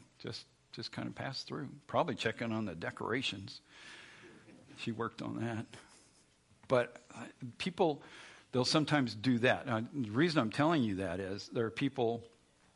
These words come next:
who think that their dead loved ones come back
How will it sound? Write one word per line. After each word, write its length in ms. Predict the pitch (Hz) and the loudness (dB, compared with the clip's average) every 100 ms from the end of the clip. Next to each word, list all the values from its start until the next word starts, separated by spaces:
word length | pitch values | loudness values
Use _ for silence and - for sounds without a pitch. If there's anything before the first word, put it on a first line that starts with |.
| _ _ _ - | _ _ _ -2
who 100 | 117 | 0
think 400 | 117 127 127 - | 4 4 4 0
that 340 | 113 110 - - - - - - 117 | -2 -2 -4 -18 -20 -18 -20 -4 2
their 160 | 110 | 2
dead 380 | 107 110 127 117 | 2 6 6 6
loved 360 | 110 127 135 120 | 4 6 4 2
ones 520 | 110 107 104 - - - | 0 0 -2 -6 -8 -2
come 240 | 127 117 | 2 6
back 320 | 120 113 - | 6 4 0